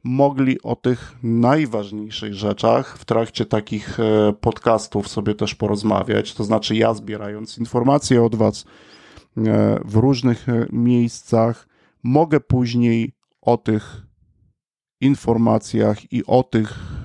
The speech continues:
pytaniach waszych, e, no, wprost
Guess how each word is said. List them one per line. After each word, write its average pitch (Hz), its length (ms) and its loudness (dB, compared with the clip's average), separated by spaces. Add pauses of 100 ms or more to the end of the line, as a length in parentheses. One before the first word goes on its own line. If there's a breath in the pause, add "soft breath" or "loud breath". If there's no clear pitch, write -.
(560)
pytaniach 113 840 0
waszych, 110 580 -2 (680 soft breath)
e, 104 840 2 (1080)
no, - 200 -4
wprost - 580 -2